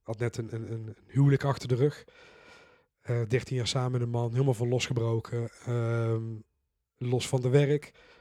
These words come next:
los van huis. Dus die was, die was gewoon aan het, aan het reizen door Nederland. <laughs> En dus die ging ook bij plekken logeren. En nou ja, we hadden een goede klik. En dus ze kwam ook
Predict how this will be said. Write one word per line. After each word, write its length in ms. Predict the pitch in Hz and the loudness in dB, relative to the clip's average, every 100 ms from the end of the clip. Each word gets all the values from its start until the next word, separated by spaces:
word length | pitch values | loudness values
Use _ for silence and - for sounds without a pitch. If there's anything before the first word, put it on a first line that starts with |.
| _ | _
los 200 | 135 120 | -2 -2
van 140 | 131 120 | -2 0
huis. 360 | 131 135 - | 2 2 0
Dus 100 | 139 | -2
die 100 | 135 | 0
was, 200 | 120 - | 0 -4
die 100 | 110 | -6
was 120 | 117 | -8
gewoon 340 | - 117 113 110 | -2 -2 -2 -4
aan 140 | 113 | -6
het, 240 | 101 - 110 | -6 -10 -8
aan 80 | 110 | -6
het 100 | 107 | -2
reizen 320 | 113 131 123 | -2 -2 -2
door 80 | 120 | -2
Nederland. 480 | 131 113 101 98 _ - - - - - - | -2 -2 -6 -14 _ -20 -20 -20 -20 -20 -10
<laughs> 380 | - - - - - - - - - - | 0 0 0 -8 -16 -18 -16 -18 -20 -12
En 140 | - | 0
dus 100 | 143 | 2
die 80 | 123 | 2
ging 160 | 135 131 | 0 2
ook 160 | 127 | 4
bij 120 | 127 123 | 4 4
plekken 320 | 143 127 123 | 4 4 4
logeren. 640 | 120 135 139 120 113 - | 2 6 6 6 2 -4
En 160 | 135 123 117 _ | -6 -6 -8 _
nou 140 | 170 135 | 0 2
ja, 100 | 117 | 4
we 60 | |
hadden 200 | 127 123 | 4 2
een 60 | 120 | -2
goede 260 | - 127 117 | -2 -2 2
klik. 400 | 143 139 - _ - _ _ _ _ _ - - | 4 4 0 _ -20 _ _ _ _ _ -20 0
En 380 | 151 135 135 | 2 4 2
dus 100 | 127 | -2
ze 80 | 120 | -2
kwam 140 | 127 | -2
ook 60 | 117 | -4